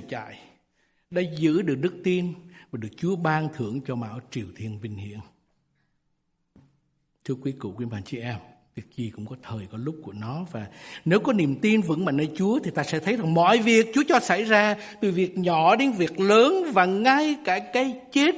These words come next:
và thời điểm của nó, thời điểm Chúa đã chọn đều có mục đích đem lại lợi ích cho ai, cho ai có lòng yêu mến Chúa.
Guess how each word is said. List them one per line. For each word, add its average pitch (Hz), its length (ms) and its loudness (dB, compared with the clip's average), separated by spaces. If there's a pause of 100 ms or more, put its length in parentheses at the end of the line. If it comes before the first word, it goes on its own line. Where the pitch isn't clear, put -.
và 165 100 0 (100)
thời 233 340 2
điểm 220 260 2
của 247 120 2
nó, 262 480 2 (480)
thời 196 180 2
điểm 202 180 2
Chúa 294 80 0
đã 220 140 0 (120)
chọn 143 300 0
đều 151 120 -2
có 160 100 -10
mục 165 160 -6
đích 208 220 -6
đem 196 280 -2
lại 127 260 -8
lợi 123 380 -10
ích 233 280 -8
cho 156 120 0
ai, 147 360 -4 (960)
cho 127 200 -10
ai 123 180 -12
có 139 100 -14
lòng 110 240 -10
yêu 113 180 -10
mến 120 240 -6
Chúa. 127 240 -8